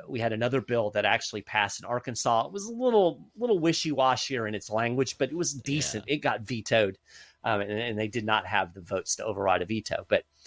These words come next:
Speaker 1: um, so we are seeing this movement. And so hopefully, as we move into the next legislative year, we'll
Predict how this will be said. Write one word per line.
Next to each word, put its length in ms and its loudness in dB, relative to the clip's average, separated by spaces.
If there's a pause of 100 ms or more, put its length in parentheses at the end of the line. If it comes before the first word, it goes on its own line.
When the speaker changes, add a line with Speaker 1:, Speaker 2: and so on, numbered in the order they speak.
(320)
Speaker 1:
um, 240 -4
so 200 2
we 220 0
are 140 4
seeing 320 -2
this 200 -2
movement. 340 0 (240)
And 200 -8
so 160 2
hopefully, 540 0 (220)
as 180 0
we 100 0
move 240 2
into 180 -2
the 100 -4
next 260 -4
legislative 640 0
year, 200 0
we'll 180 -2